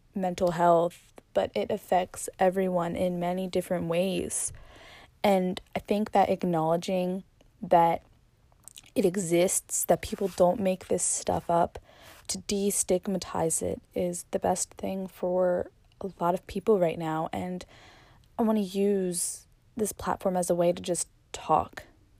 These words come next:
Because when you get to listen and hear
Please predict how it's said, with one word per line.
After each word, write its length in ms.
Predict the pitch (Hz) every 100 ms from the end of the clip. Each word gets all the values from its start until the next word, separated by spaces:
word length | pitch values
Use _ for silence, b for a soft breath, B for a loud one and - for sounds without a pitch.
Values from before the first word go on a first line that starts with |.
| _ b b b b b
Because 560 | - - 196 170 170 -
when 220 | 190 180
you 680 | 180 185 214 247 254 254 254 b b b b 233
get 160 | 208 -
to 160 | 190
listen 800 | 160 165 - - 170 165 165 180 - - _ -
and 100 | 180
hear 680 | - - 196 180 165 156